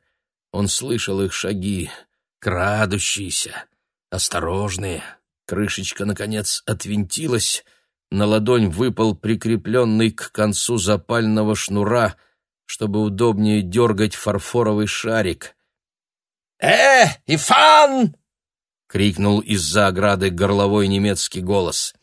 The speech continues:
«Сдавайся! Руки вверх!»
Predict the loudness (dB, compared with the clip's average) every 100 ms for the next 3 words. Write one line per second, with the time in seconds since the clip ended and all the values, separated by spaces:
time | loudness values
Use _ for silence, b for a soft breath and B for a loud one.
0 | _ _ _ _ -6 -4 2 4 4 2
1 | 4 8 8 8 2 2 2 -2 -4 _
2 | _ _ _ _ 0 6 6 6 0 4
3 | 8 10 10 8 2 -2 -8